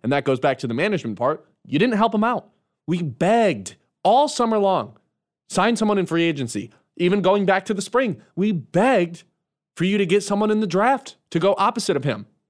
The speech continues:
And I get it, James Houston got hurt. I'll acknowledge that. But James Houston was barely playing even before he got hurt 'cause he can't stop the run.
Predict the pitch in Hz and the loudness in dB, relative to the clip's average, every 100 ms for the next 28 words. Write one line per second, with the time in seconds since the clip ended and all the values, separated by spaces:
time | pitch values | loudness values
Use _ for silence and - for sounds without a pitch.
0 | _ _ _ _ _ _ - 143 143 160 | _ _ _ _ _ _ -4 -2 2 0
1 | 185 147 135 120 165 160 175 156 143 165 | 0 -2 -2 -2 -4 -4 -2 0 0 -2
2 | 175 - _ - 113 107 123 147 135 - | -2 -6 _ -2 -2 0 -2 0 -2 -2
3 | 147 156 - _ _ - 196 302 269 277 | 0 -2 -6 _ _ -4 -2 -2 -2 -2
4 | 185 156 135 170 151 - - 160 202 107 | -4 -4 -2 0 -2 -6 -8 -4 -2 -2
5 | 127 135 127 113 151 143 90 107 - 104 | -4 -4 -6 -4 -2 -2 -4 -10 -8 -10
6 | - 135 120 175 - - 151 151 107 131 | -8 -8 -6 -6 -6 -2 -2 -2 -4 -4
7 | 160 - | -4 -8